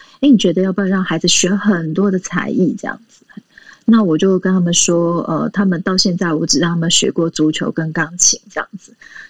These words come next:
然后原因是什么？我觉得原因大一部分我也是一个比较懒的妈妈吼。那第二个部分在于说，我在奉行一件事，就是我想让他们得到一些东西，就是未来他们长大之后，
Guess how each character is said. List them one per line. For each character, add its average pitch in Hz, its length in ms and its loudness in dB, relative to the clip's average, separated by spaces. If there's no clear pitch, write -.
然 190 180 4
后 214 180 4
原 180 200 2
因 190 100 4
是 208 80 6
什 - 180 2
么？ - 140 -8
我 160 100 -2
觉 180 60 2
得 226 80 6
原 202 160 4
因 220 80 6
大 226 160 2
一 180 40 0
部 202 120 2
分 180 180 -2
我 165 80 0
也 170 140 2
是 170 160 0
一 160 60 2
个 165 100 0
比 - 60 -8
较 170 140 0
懒 151 200 -4
的 156 80 -8
妈 - 200 -6
妈 - 200 -6
吼。 - 160 -10
那 240 100 2
第 311 140 4
二 294 80 6
个 233 80 2
部 226 160 2
分 214 220 2
在 196 200 0
于 160 140 2
说， 170 600 0
我 190 120 4
在 247 100 2
奉 240 280 2
行 165 200 0
一 165 80 0
件 185 240 0
事， 185 240 4
就 185 180 2
是 180 300 2
我 226 100 2
想 226 220 2
让 196 160 0
他 208 80 2
们 190 180 0
得 165 220 0
到 185 220 -2
一 196 80 2
些 180 180 0
东 165 320 -4
西， 170 240 2
就 175 180 0
是 180 220 2
未 208 240 2
来 165 220 -4
他 196 160 -2
们 180 160 2
长 156 260 -2
大 170 200 -6
之 165 260 0
后， 170 320 -4